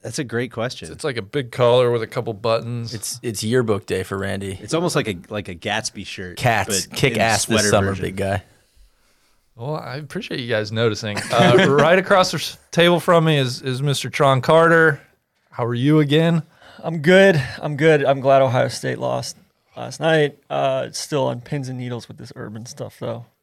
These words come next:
Speaker 2: Uh, yes.
Speaker 4: I saw Pro, uh, Football Scoop had a, uh, a big article they, they came out with, or b-, a big, like, uh, video
Speaker 1: Kind of a
Speaker 4: article
Speaker 1: self-help thing.
Speaker 4: post that they came out with about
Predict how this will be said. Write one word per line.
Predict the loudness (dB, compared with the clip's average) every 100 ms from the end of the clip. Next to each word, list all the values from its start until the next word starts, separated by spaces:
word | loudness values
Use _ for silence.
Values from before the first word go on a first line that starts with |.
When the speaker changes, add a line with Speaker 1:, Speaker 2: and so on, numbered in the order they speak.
| _ -20
Speaker 2:
Uh, | -12 -12
yes. | -12 -10 -2
Speaker 4:
I |
saw | 2 0
Pro, | -2 -6 -6 -2
uh, | -4 -2
Football | -4 0 2 2
Scoop | -2 -8 -8 -10 -20 _ _ _ _ _
had | -6 -4
a, | -4 -4
uh, | -2 -2 -2 -6 -10 _ _ _ _ _ _
a | -12
big | -4 -2
article | 2 2 0 -4 -6
they, | -8
they | -10 -10
came | -8 -6
out | -6 -6
with, | -8 -12 -12
or | -12
b-, | -12 -14 -12
a | -10
big, | -6 -6 -6 -16 _
like, | -14 -14 _ _ _ _ _ _ _ _ _
uh, | -10 -8 -8
video | -6 0 4 6 6 4
Speaker 1:
Kind | -2
of | -4
a |
Speaker 4:
article | -2 0
Speaker 1:
self-help | 0 0 0 -2 -6 -10
thing. | -18
Speaker 4:
post | -6 -2 0 -2 -8 -12
that | -10
they | -10
came | -8 -6
out | -4 -4
with | -6 -8
about | -4 -4